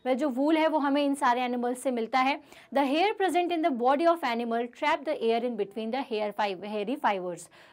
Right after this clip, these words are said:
well, आपको मैंने बताया कि ये जो हवा है वो इनके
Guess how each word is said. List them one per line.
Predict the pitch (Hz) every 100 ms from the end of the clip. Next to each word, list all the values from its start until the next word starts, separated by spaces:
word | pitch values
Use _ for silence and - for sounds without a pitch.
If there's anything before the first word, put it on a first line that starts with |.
| -
well, | 226
आपको | 220 220 233
मैंने | 233 226
बताया | 208 220 220 247 349 - _
कि | 247
ये |
जो | 220 233
हवा | 240 233 339
है | 262 262 -
वो | 269
इनके | 285 285 320 415 480